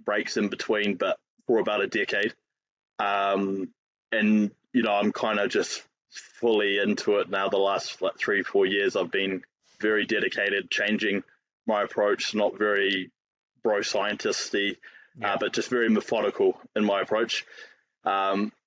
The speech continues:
Speaker 1: but yeah, that's a little bit of my background. It, it all stems from, though, the fact that I just like to work really hard, and I like
Speaker 2: Yeah.
Speaker 1: training very hard. And,
Speaker 2: It
Speaker 1: uh,
Speaker 2: feels
Speaker 1: martial,
Speaker 2: good.
Speaker 1: like, for me, you know, I,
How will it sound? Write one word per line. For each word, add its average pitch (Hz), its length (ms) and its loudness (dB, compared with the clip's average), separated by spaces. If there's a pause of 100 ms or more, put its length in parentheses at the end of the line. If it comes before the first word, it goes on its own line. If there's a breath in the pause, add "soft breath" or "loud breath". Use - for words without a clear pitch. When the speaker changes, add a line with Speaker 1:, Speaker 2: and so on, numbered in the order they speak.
(380)
Speaker 1:
but 139 140 -2
yeah, 135 140 2
that's 135 500 -4
a - 140 -4
little 143 400 2
bit 131 140 0
of 120 100 4
my 120 140 2
background. 117 420 -2
It, 123 140 -2 (340 loud breath)
it 127 100 0
all 143 160 2
stems 123 420 0
from, 113 240 2
though, 110 160 0
the 101 100 -2
fact 110 240 -4
that 110 120 -2
I 104 100 0
just 104 180 -4
like 104 220 0
to 110 80 4
work 95 320 0
really 92 260 2
hard, 87 220 0 (260)
and 95 100 -6
I 92 60 -8
like 92 260 -6 (140)
Speaker 2:
Yeah. 104 160 -12
Speaker 1:
training 92 500 -2
very 92 300 0
hard. 92 300 -2
And, 90 240 -2 (480)
Speaker 2:
It - 40 0
Speaker 1:
uh, 90 160 -4
Speaker 2:
feels 98 140 -8
Speaker 1:
martial, 113 320 -2
Speaker 2:
good. 117 60 0
Speaker 1:
like, 110 140 0
for 120 120 0
me, 113 160 2
you 110 180 0
know, 104 120 0
I, 98 220 0